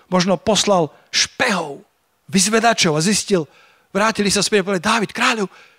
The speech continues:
neuveril by si. Všetko kvitne v dome Obed Edoma. Všetko sa mu darí, na čo položí svoju ruku." A Dávid si povedal: "To bude isto, iste pre zmluvu. To bude isto, iste pre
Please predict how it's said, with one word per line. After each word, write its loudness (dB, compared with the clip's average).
neuveril -2
by -2
si. -4
Všetko 0
kvitne -2
v -8
dome 2
Obed 0
Edoma. -2
Všetko 0
sa 2
mu 2
darí, 2
na -2
čo 0
položí -2
svoju 4
ruku." -2
A -14
Dávid -2
si -2
povedal: -4
"To -8
bude -12
isto, -4
iste -6
pre -8
zmluvu. -4
To 0
bude -2
isto, 0
iste 0
pre -6